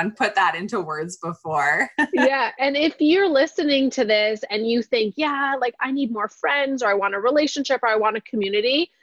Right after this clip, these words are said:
Speaker 2: I always encourage you to ask yourself, "What are you looking for in others?" Are you looking for, a common word that I often get is loyalty or spontaneity. And I always say, you know, write a list of all the things you're looking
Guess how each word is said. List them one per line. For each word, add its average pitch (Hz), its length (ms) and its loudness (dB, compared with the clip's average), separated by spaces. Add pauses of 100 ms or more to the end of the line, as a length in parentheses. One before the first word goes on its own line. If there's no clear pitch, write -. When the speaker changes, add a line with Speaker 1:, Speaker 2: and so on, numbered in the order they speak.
(460)
Speaker 2:
I 233 140 0
always 262 360 2
encourage 277 480 2
you 233 100 0
to - 160 -4
ask 220 360 -6
yourself, 208 420 0
"What 196 320 -2
are 285 100 0
you 311 220 4
looking 226 540 -2
for 185 180 2
in 190 160 -4
others?" - 560 -6
Are 214 120 2
you 226 260 2
looking 247 460 0 (140)
for, 202 480 2 (280)
a 208 60 -4
common 233 420 0
word 226 240 4
that 220 100 2
I 214 140 0
often 214 300 -2
get 226 120 0
is 202 140 -2
loyalty 175 1040 -2
or 214 480 4 (480)
spontaneity. 208 840 0
And 214 140 -2
I 220 180 -2
always 254 400 2
say, 202 300 0
you 196 160 0
know, 190 120 0
write 202 320 2
a 381 80 2
list 240 520 -4 (240)
of 220 80 0 (160)
all 233 220 4
the 254 120 0
things 220 280 -2
you're 202 140 2
looking 180 360 -4